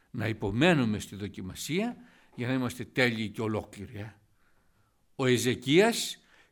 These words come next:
και όλο το στρατόπεδο ήταν τέλειοι και ολόκληροι. Ούτε ένας δεν σκοτώθηκε. Σηκώθηκε και ο Εζεκίας, πάει στην άκρη του, περιμένει πόλεμο, δεν γίνεται πόλεμο. Τι συμβαίνει;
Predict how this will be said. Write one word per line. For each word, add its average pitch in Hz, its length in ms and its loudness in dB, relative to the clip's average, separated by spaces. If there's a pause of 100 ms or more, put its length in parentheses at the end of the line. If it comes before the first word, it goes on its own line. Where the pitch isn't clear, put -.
(140)
και - 120 0
όλο 196 340 12
το 185 100 2
στρατόπεδο 160 600 2
ήταν 170 360 2
τέλειοι 202 680 12 (280)
και - 140 -6
ολόκληροι. 107 680 0
Ούτε 208 280 -2
ένας 147 200 0
δεν 98 100 -14
σκοτώθηκε. - 640 -18 (1900)
Σηκώθηκε 190 560 0
και 160 160 -2
ο - 20 4
Εζεκίας, 151 960 -2 (520)
πάει 165 180 -2
στην 160 240 -4
άκρη 160 260 -2
του, 139 180 -6 (120)
περιμένει 190 500 4
πόλεμο, 262 420 6
δεν 180 140 8
γίνεται 107 300 4
πόλεμο. - 260 -12
Τι 285 120 0
συμβαίνει; 151 520 -2